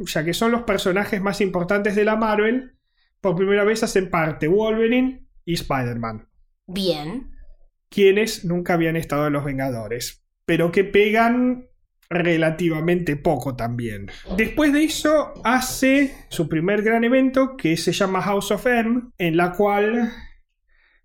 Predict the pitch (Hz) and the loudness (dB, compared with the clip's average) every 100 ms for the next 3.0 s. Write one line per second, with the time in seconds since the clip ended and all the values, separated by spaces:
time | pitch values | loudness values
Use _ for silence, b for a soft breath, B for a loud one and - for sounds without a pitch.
0 | - 165 160 160 165 196 233 240 240 247 | -4 0 2 2 2 2 0 2 2 2
1 | 254 254 - 269 262 - 180 185 226 240 | 2 0 0 0 0 0 2 4 2 0
2 | - 240 240 240 - 254 254 247 269 | -2 -2 0 -2 0 2 2 2 0